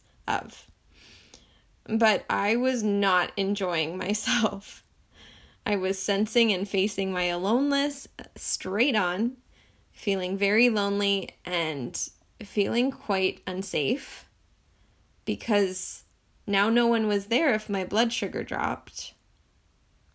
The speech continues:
And no one would know if I went unconscious. And so because of that,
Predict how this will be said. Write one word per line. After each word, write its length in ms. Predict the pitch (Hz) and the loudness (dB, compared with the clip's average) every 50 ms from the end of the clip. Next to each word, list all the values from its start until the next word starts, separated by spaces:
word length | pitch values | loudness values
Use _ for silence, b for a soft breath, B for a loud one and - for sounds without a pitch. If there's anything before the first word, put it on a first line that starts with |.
| _ _ _ _ _ _ _ _ _ _ - _ _ _ _ _ - | _ _ _ _ _ _ _ _ _ _ -20 _ _ _ _ _ -6
And 200 | - 226 214 208 | -2 0 0 2
no 140 | 208 208 208 | 2 2 2
one 220 | 214 226 233 240 | 4 4 4 4
would 180 | 233 226 208 185 | 4 2 2 0
know 240 | 208 208 208 208 208 | 2 2 2 4 2
if 160 | 196 196 - | 2 0 -2
I 120 | 185 180 | -2 -4
went 180 | 180 185 180 180 | -2 -2 -2 -4
unconscious. 960 | 180 185 202 - 277 285 302 277 - 214 202 202 202 196 - - - - - - _ b b b b b b b b b b b b b b b b b b b b b b b _ - | -4 -6 -4 0 0 2 2 2 0 0 0 0 -2 -2 -4 -6 -6 -8 -10 -14 _ b b b b b b b b b b b b b b b b b b b b b b b _ 2
And 240 | 226 214 214 220 214 | 4 4 4 4 4
so 180 | - 233 220 | 4 2 2
because 560 | 208 208 208 - - - 226 254 269 285 262 262 | 2 0 -4 -6 -8 -4 0 4 4 4 4 4
of 160 | 247 220 202 | 0 2 2
that, 580 | 214 202 196 190 196 190 190 - - - - | 2 4 4 2 2 0 -2 -4 -8 -10 -12